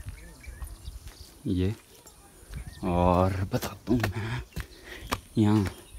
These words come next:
सीढ़ी पे जो है गट्टा पड़ गया था, बाकी यहाँ जो है ये पहले से ही गट्टा पड़ा था इस वाले उसमें। तो कल जो है पापा और मम्मी ने जो रैक में सामान था, ये बक्से वक्से जो भी हैं,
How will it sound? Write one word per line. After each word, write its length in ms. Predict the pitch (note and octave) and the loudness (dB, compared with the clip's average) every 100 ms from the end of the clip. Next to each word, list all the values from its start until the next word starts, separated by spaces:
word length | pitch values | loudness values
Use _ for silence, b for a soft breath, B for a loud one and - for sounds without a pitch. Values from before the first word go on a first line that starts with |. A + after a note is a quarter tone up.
| - | -16
सीढ़ी 380 | - A2+ G#2+ G#2 | -2 2 4 4
पे 200 | - A2 | 6 6
जो 140 | G#2 | 6
है 140 | G2+ G#2+ | 6 2
गट्टा 300 | G2 - G2+ | 0 -2 -2
पड़ 160 | G#2 | 0
गया 200 | F2+ F#2 | 0 -2
था, 120 | F2 A2 - - B B B B - | -2 -6 -10 -20 B B B B -2
बाकी 440 | F#2 G2 - G#2 G2+ | 0 0 2 4 4
यहाँ 300 | F#2+ G#2 G2+ | 2 2 2
जो 160 | G2 | 2
है 160 | F#2+ G2+ | 2 2
ये 60 | G2 | 2
पहले 340 | - F#2 F#2 | 2 2 2
से 140 | F#2+ G#2+ | 2 6
ही 100 | G2 | 6
गट्टा 240 | G2 G2 | 6 4
पड़ा 220 | F#2+ F2+ | 4 4
था 140 | F2+ F#2+ | 2 2
इस 220 | G2 G2 | 2 4
वाले 260 | G2+ F#2 A2+ - - B B B B B - | 4 4 2 -2 -14 B B B B B -2
उसमें। 520 | G2 - A2 A#2 - B B B B B B - | 0 4 4 4 -2 B B B B B B -10
तो 80 | - | 2
कल 240 | - G#2+ | 8 8
जो 120 | G#2 G#2 | 8 4
है 180 | G2+ G2 | 4 4
पापा 380 | - F#2+ F#2 | 4 4 8
और 120 | G#2 G2 | 8 8
मम्मी 360 | G#2 G2+ G#2 | 6 6 8
ने 120 | A2 B2+ - - - B B B B - | 8 6 0 -6 -14 B B B B -4
जो 160 | - A2+ | 6 10
रैक 260 | G#2+ G#2 | 10 8
में 120 | A2 G#2+ | 8 6
सामान 500 | G#2 G2 G2 G2+ G2+ | 6 6 8 8 6
था, 180 | G2+ F#2+ | 6 4
ये 180 | F#2+ F#2 | 4 2
बक्से 380 | F#2 F#2 - F#2 | 2 0 -2 -2
वक्से 360 | F2+ - G2+ | -2 0 0
जो 160 | F#2+ G2 | 4 4
भी 140 | G2 G2 | 6 4
हैं, 400 | F#2+ - - | 2 -2 -8